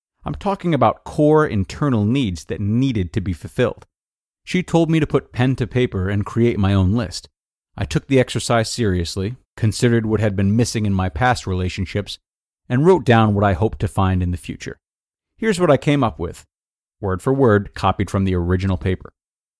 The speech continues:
Safety and security. Not worrying what's happening in the relationship, feeling reassured and loved unconditionally. Love and admiration. Feeling loved and admired for exactly who I am,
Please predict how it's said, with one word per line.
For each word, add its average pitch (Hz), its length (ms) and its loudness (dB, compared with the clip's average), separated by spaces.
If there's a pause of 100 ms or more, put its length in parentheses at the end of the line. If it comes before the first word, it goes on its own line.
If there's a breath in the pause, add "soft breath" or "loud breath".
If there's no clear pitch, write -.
(340)
Safety 180 560 0
and 110 100 -4
security. 98 500 -2 (580)
Not 117 280 0
worrying 127 460 4
what's 113 200 -4
happening 104 380 0
in 95 60 0
the 90 100 0
relationship, 92 680 -8
feeling 117 480 0
reassured 107 600 2
and 87 140 -2
loved 98 300 0
unconditionally. 92 800 -4 (840)
Love 104 440 2
and 104 140 2
admiration. 131 640 2 (720)
Feeling 127 320 0
loved 131 340 2
and 117 100 0
admired 113 520 0
for 104 160 2
exactly 117 500 0
who 110 140 2
I 101 100 2
am, 95 360 -4